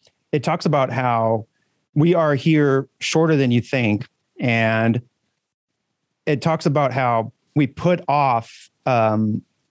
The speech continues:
doing things that we want to do, or starting a t-shirt side hustle, let's say,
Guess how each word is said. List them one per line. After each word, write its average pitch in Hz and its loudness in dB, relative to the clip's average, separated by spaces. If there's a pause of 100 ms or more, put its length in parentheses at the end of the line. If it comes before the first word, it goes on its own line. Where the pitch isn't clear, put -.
(100)
doing 147 2
things 139 -2
that 127 -2
we 127 2
want 123 0
to 165 -2
do, 165 2 (440)
or 131 2
starting 151 0
a 147 0
t-shirt 156 0
side 143 0
hustle, 147 0
let's 151 0
say, 156 -2